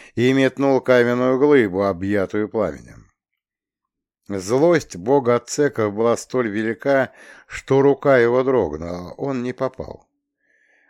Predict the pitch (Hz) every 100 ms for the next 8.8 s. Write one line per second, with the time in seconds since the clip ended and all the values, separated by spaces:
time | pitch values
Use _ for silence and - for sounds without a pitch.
0 | _ 127 135 175 175 156 135 127 143 131
1 | - 131 135 117 92 101 107 135 143 110
2 | 120 - 120 - 113 87 - - 69 -
3 | - _ - 127 120 113 - 123 131 131
4 | - - 104 104 107 113 101 - - -
5 | _ _ _ _ _ _ _ _ - 107
6 | 117 131 131 127 110 117 120 113 - 113
7 | 113 104 107 120 107 104 - 113 113 -
8 | 113 120 135 107 - 82 82 85